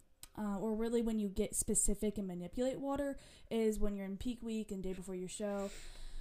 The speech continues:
However, people can screw themselves over by manipulating too much or cutting too much water, you know, cutting salt,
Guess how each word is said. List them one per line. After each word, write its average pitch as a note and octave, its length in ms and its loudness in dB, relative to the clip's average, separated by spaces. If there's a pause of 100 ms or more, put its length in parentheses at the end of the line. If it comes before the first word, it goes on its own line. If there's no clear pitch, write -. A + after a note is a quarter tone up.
(220)
However, B3+ 360 8
people A#3+ 240 12
can A3+ 160 2
screw D4 300 0
themselves C4 380 4
over A3 280 2
by G3 220 4
manipulating G3+ 680 0
too D4 220 0
much B3+ 260 0
or G3+ 60 -2
cutting A3 320 4
too B3 160 -4
much A3 240 0
water, G3+ 460 2
you F#3 140 -6
know, F3+ 120 -6
cutting F#3 340 -8
salt, G#3 720 2